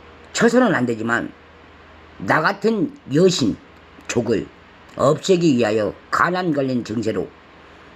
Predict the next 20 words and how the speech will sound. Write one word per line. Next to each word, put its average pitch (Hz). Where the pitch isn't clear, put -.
네가 196
먼저 165
전산도 151
써야 208
되고, 120
네가 190
먼저 214
마셔야 165
되고, 113
네가 185
먼저 214
데이트도 196
해야 208
되고, 113
네가 208
먼저 220
색깔도 262
깨야 247
되고 131
받아들여. 143